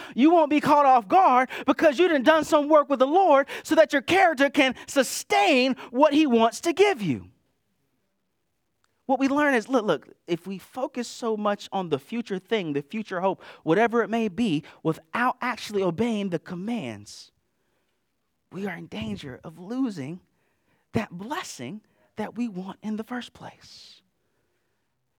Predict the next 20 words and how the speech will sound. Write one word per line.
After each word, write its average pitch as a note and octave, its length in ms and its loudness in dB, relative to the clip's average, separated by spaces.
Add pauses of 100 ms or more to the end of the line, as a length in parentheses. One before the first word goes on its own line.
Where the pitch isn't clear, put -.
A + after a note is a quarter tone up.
(260)
We D4 140 4
also F4 240 2
learned C4 260 4
that, A#3+ 160 2 (180)
that A3+ 160 4
the F#3+ 80 2
goal D4 360 2
of A#3+ 60 -2
the G#3 80 4
Te-, A#3 340 0
the E3+ 160 -14
Ten C4+ 180 2
Commandments, A#3+ 320 0
the G#3+ 80 0
goal C#4 300 4
of G#3+ 80 2 (260)
all E4 320 6
of A3+ 80 2
the E3 100 2
law D3 360 2